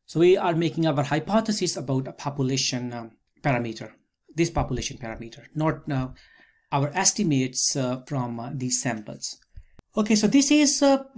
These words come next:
a kind of, uh, an idea about, uh, using a t-distribution and, uh, using level of significance to test any particular hypothesis. So this could be our null hypothesis that beta j, any particular beta, it is equal to zero,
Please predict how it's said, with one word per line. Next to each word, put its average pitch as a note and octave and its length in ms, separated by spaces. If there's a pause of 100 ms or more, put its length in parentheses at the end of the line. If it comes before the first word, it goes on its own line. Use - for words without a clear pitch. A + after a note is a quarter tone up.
a G#3+ 80
kind G#3 280
of, A3 280
uh, A3 240
an F3+ 140
idea F3 520
about, D#3+ 560
uh, D#3 60
using D3 540 (100)
a D3+ 80
t-distribution A3 1080 (600)
and, D#3+ 440
uh, D3+ 40
using D3+ 580
level D#3 260
of D3 100
significance A#3+ 920
to G3+ 80
test G3 360
any E3+ 200
particular D#3 460
hypothesis. B2+ 1040 (680)
So F3 140
this F3+ 180
could F#3+ 180
be F3+ 100
our D#3 140
null D3+ 160
hypothesis E3+ 800
that C3 320
beta C#3+ 260
j, E3+ 340
any C#3+ 200
particular D#3 540
beta, C#3 500
it C3+ 100
is C3 160
equal C3 240
to B2+ 80
zero, G3+ 460